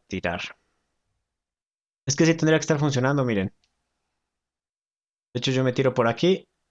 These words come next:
Está todo oscuro. Luego caigo aquí y me voy para allá abajo. Entonces, pues no está mal. A lo mejor lo que sí es que quedó como muy chaparrita de aquí.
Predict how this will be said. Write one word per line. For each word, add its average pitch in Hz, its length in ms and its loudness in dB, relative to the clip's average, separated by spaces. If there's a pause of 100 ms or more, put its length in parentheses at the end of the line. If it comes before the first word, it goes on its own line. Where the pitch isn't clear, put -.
(220)
Está 113 220 -4
todo 113 240 0
oscuro. 180 500 0 (460)
Luego 113 300 -4
caigo 123 280 2
aquí 175 400 0 (560)
y 113 140 -4
me 104 100 0
voy 110 160 2
para 101 220 0
allá 107 80 2
abajo. 131 400 0 (120)
Entonces, - 680 -8 (880)
pues 131 140 -2
no 147 60 2
está 147 180 0
mal. 151 200 4
A 135 80 0
lo 131 120 4
mejor 151 260 2
lo 156 100 2
que 147 120 -2
sí 151 280 0
es 113 180 -2
que 123 120 -2
quedó 107 260 -2
como 95 400 -2
muy 101 280 -2
chaparrita 92 640 -6
de 90 80 -4
aquí. 160 420 -2